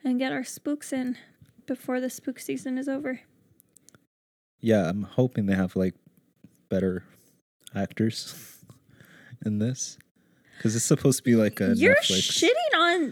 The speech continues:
Speaker 1: the last one, and it was humble, and it was sweet, and it wasn't, like, we weren't going to a world class.
Speaker 2: Yeah. Um,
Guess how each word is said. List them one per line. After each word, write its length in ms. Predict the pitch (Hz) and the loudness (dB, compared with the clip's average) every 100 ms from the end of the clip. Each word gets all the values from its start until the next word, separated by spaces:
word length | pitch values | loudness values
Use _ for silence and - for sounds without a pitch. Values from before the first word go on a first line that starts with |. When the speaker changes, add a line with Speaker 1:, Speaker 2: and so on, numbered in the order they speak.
| 247 | -4
Speaker 1:
the 220 | 233 339 277 | 0 0 0
last 420 | 247 269 285 466 | -2 2 2 0
one, 180 | 427 359 | 0 0
and 120 | 262 | 2
it 80 | 269 | 0
was 160 | 302 415 | 0 -2
humble, 400 | 339 349 415 381 | -2 0 0 0
and 160 | 285 | 0
it 60 | 320 | 0
was 100 | 302 | -2
sweet, 480 | - - 294 269 226 | -4 -2 -2 -2 -4
and 140 | - 254 | -2 -2
it 60 | 247 | 0
wasn't, 480 | 285 320 311 294 - _ - _ - - - | 0 0 -2 -4 -10 _ -20 _ -20 -14 0
like, 180 | 285 302 | 0 2
we 100 | 285 | 2
weren't 260 | 294 311 | 2 -2
going 200 | 302 311 | 0 0
to 80 | 320 294 | 2 0
a 80 | |
world 460 | 269 240 262 269 240 | 0 2 2 0 -2
class. 680 | - 247 233 226 233 - - _ _ _ _ _ _ _ _ _ _ _ - | -4 0 2 0 -2 -4 -10 _ _ _ _ _ _ _ _ _ _ _ -10
Speaker 2:
Yeah. 180 | 85 - _ - - _ - | -8 -8 _ -20 -20 _ 0
Um, 500 | 101 98 98 95 | 2 4 2 0